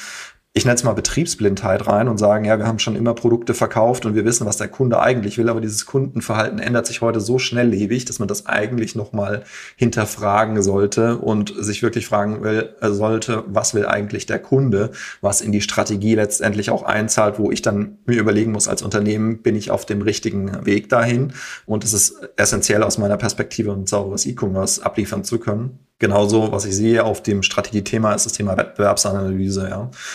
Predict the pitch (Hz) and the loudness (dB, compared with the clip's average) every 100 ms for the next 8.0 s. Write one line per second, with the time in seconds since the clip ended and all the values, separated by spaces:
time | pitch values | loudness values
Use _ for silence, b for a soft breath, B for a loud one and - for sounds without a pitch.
0 | B B - 113 - - 90 107 113 123 | B B -2 -2 0 0 2 2 2 0
1 | 120 104 110 104 101 101 120 123 107 107 | 2 2 2 0 0 2 2 2 2 4
2 | 113 117 104 104 - - 110 113 120 120 | 4 2 0 0 0 0 2 4 4 2
3 | 117 - 107 113 131 131 127 127 - - | 2 2 2 2 2 2 0 -2 -6 0
4 | 104 117 113 - - - - 127 131 - | 2 4 0 -4 -8 -4 -2 -2 -2 -2
5 | 107 127 - 139 135 117 117 - - 107 | -2 -2 -4 0 0 0 -2 -4 -4 -2
6 | 104 107 113 107 101 110 113 107 104 101 | 0 0 0 -2 0 0 0 0 0 0
7 | 104 104 113 - 98 113 - 104 117 | -2 0 0 0 -2 -2 0 -2 -2